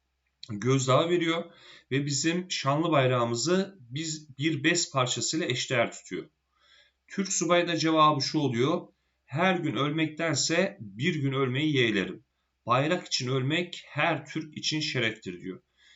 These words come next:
İşte halkın bu kahramanca direnişi karşısında tutunamayan Fransızlar on iki Şubat bin dokuz yüz yirmi tarihinde Maraş'ı terk etmek zorunda kalıyor.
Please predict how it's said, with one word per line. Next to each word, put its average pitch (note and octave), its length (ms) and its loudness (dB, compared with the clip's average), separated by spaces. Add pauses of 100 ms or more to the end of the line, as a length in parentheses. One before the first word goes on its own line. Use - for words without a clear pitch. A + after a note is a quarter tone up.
(140)
İşte E3 520 0
halkın E3 720 0
bu E3 300 -2 (120)
kahramanca D3 640 2
direnişi C#3 440 -2
karşısında A2 440 -4
tutunamayan A#2 800 0
Fransızlar C#3+ 840 0 (460)
on F3+ 160 2
iki E3 220 -2
Şubat B2+ 640 0
bin D3 180 -2
dokuz D3 340 -2
yüz B2 320 -4
yirmi D3+ 420 0
tarihinde G#2 880 -2 (340)
Maraş'ı D3+ 880 0 (400)
terk - 320 -4
etmek B2+ 280 -6
zorunda F#2+ 340 -6
kalıyor. F2+ 400 -12